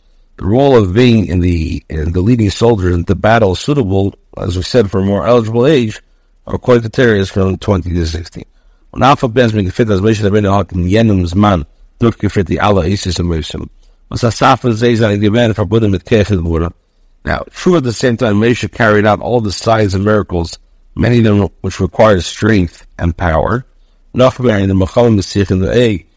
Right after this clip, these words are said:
is Moshe Alehi Ange Benedict from the Anshe Tzava. Ares Weisendik, the Onge-, the Ongedeiten in Pirish Rashi, Oyser in the Chid Buddha. And does that in the Shein like Gil Korot to Meir Esher Shana.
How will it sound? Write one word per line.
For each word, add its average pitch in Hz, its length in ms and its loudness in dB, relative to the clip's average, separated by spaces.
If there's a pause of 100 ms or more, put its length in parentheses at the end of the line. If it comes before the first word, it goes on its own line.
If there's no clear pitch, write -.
(200)
is - 80 -4
Moshe 117 280 2
Alehi 120 480 0
Ange 110 200 0
Benedict 107 300 0
from 98 120 0
the 95 80 0
Anshe 95 280 -2
Tzava. 87 360 0 (300)
Ares 123 340 0
Weisendik, 104 640 0 (320)
the - 140 -2
Onge-, 120 380 2 (120)
the 98 400 0
Ongedeiten 107 960 0 (180)
in 104 160 2
Pirish 92 280 -2
Rashi, 90 480 -2 (640)
Oyser 123 500 0
in 110 100 4
the 107 60 2
Chid 95 200 -4
Buddha. 92 440 -2 (760)
And 117 100 -10
does 127 240 2
that 110 120 4
in 101 80 4
the 95 40 0
Shein 120 320 2
like 95 200 0
Gil 107 180 2
Korot 117 380 2
to 101 60 -4
Meir 107 220 2
Esher 101 200 0
Shana. 87 400 -2